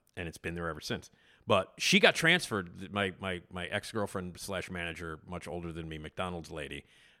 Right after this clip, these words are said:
uh, got transferred out of that McDonald's at Irving and Major, and they transferred her to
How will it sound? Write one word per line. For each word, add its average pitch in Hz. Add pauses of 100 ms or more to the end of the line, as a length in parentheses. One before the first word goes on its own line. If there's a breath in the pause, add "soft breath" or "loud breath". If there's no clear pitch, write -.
(160)
uh, 90
got 107
transferred 123
out 107
of 90 (600)
that 98 (240)
McDonald's 92
at 87
Irving 80
and 85
Major, 90
and 92
they 87
transferred 92
her 87
to -